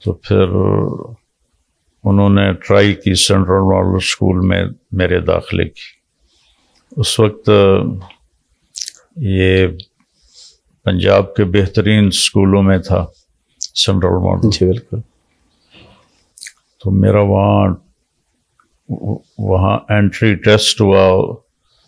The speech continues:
Speaker 1: जैन भट्ट साहब होते थे रहमतुल्लाह अलैह, वो बहुत strict थे,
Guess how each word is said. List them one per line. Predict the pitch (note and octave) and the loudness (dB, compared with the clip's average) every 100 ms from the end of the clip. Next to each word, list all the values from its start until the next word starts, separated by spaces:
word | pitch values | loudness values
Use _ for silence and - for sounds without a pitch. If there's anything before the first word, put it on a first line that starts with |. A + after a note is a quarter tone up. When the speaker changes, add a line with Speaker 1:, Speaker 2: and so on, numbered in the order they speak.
| _ - | _ -8
Speaker 1:
जैन | F#2+ G#2 G2+ G2 | -2 0 2 2
भट्ट | G2 F#2 | 2 0
साहब | - G2+ G2 | 0 0 0
होते | F#2+ F#2 F#2+ | 0 0 -4
थे | F#2 F#2+ | -2 0
रहमतुल्लाह | F2+ F2 G2 F#2 - F#2 F#2+ F#2+ | 0 -2 -2 -4 -4 -4 0 0
अलैह, | F#2 G2 F#2+ | 0 -2 -2
वो | F2+ F#2 - _ _ _ _ _ _ - | -4 -8 -10 _ _ _ _ _ _ -14
बहुत | F2 G2 G2 | -4 0 0
strict | - - G#2 F#2+ | -2 -2 0 -2
थे, | - - G2 F#2+ | -4 0 0 0